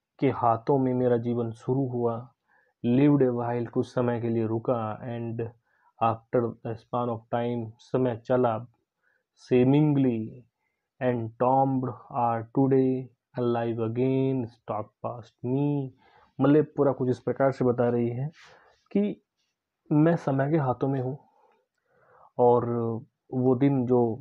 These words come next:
बर्बादी का दिन था, मतलब final day था, वहाँ से एक दिन फिर जीवन शुरू होता है। मैं समय की गोद में आ जाती हूँ और पूरी जीवन जो है वो,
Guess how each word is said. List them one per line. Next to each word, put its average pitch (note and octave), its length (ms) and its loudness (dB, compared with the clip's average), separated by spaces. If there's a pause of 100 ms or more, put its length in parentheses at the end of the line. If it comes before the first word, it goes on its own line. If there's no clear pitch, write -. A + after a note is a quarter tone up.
बर्बादी B2 460 0
का B2+ 80 2
दिन A#2+ 240 -4
था, A#2+ 180 -8
मतलब A#2 440 -2
final C3 380 0
day B2 140 0
था, A#2+ 360 -8 (520)
वहाँ B2 240 2
से D3+ 200 2
एक C3+ 100 0
दिन B2 320 -2
फिर A#2+ 220 -4
जीवन B2 300 2
शुरू B2+ 260 0
होता B2 300 -2
है। A#2+ 180 -4
मैं B2 320 -2 (680)
समय D3 340 2
की D3+ 100 4
गोद C3 240 4
में B2 140 0
आ A#2+ 100 -2
जाती A#2+ 320 -2
हूँ A#2 320 -6
और A#2 100 -2 (100)
पूरी B2+ 200 2
जीवन A#2+ 340 -2
जो A#2+ 120 -4
है A#2 120 -8
वो, B2 240 -8